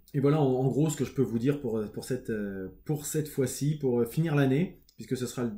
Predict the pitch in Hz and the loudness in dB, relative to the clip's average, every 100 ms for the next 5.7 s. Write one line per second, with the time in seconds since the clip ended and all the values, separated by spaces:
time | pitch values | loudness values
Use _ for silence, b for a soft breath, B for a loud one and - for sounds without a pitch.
0 | 107 113 127 127 131 123 120 123 117 131 | -8 -2 0 0 0 -2 -2 0 2 2
1 | 117 113 110 110 113 - 123 120 110 104 | 2 0 0 -2 -6 -8 -6 -4 -4 -4
2 | 101 92 b b b b b b b - | -6 -8 b b b b b b b -8
3 | 131 127 - 139 123 127 127 127 131 127 | -4 -4 -2 -2 0 2 4 4 4 2
4 | 120 120 120 127 120 107 107 104 113 139 | 2 2 4 2 2 -2 -4 -4 -4 0
5 | 120 - 120 110 120 165 175 | 0 0 -2 -2 -2 -2 -6